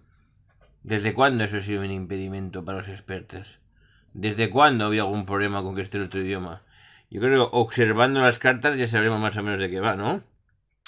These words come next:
Bueno, si no os preocupéis, que yo creo que por ahí están.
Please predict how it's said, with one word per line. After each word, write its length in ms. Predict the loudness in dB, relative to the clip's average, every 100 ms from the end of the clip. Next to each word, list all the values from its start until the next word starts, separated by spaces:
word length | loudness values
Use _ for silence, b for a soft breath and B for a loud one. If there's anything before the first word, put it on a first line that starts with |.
| -14
Bueno, 160 | -14 -14
si 120 | -12
no 80 | -8
os 60 |
preocupéis, 440 | -8 -4 -2 -2 -6 B B B B
que 80 | -4
yo 60 | 0
creo 120 | 0
que 80 | 0
por 220 | 2 2
ahí 200 | 2 -2 b b b -12
están. 400 | -10 -8 -12